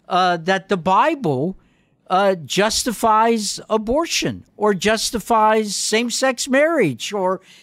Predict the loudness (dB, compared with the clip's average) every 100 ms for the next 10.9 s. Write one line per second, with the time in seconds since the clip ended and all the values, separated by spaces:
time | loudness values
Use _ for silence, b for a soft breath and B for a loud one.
0 | B -4 -2 0 -2 0 -2 0 0 -2
1 | -4 -4 -4 -8 -14 B B B B -4
2 | 0 4 4 2 -2 0 2 4 2 -2
3 | -12 -12 -2 0 2 2 0 -2 -6 0
4 | 2 2 0 -2 2 2 0 -4 -2 -2
5 | -2 -2 -2 -4 -8 -8 -8 -8 -10 -10
6 | -2 0 0 -2 -10 b b b b -2
7 | 0 -2 0 0 0 -4 -6 -2 -2 -2
8 | -6 -6 -6 -6 -8 _ _ _ _ -2
9 | -2 -2 -4 -4 -4 -6 -6 -8 -8 -8
10 | -10 -12 b b b b -2 0